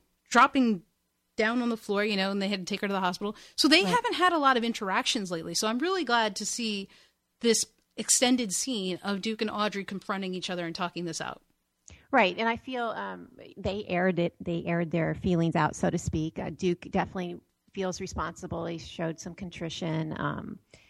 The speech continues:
Speaker 2: you know, he's, he's not a happy dude right now.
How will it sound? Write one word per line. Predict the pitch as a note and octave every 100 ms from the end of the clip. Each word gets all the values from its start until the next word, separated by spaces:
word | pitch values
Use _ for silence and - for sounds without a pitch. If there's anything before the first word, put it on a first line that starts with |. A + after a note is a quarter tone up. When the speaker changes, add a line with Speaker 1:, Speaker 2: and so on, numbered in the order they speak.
| _ _
Speaker 2:
you | G#3
know, | F3+
he's, | E3+ G#3 F3 - - -
he's | A#3 G#3
not | A#3+ A3+ G#3+
a |
happy | F3+ F3 - D#3
dude | D3+ F3 E3
right | D#3+ D3+
now. | D3+ D3+ D#3 G3+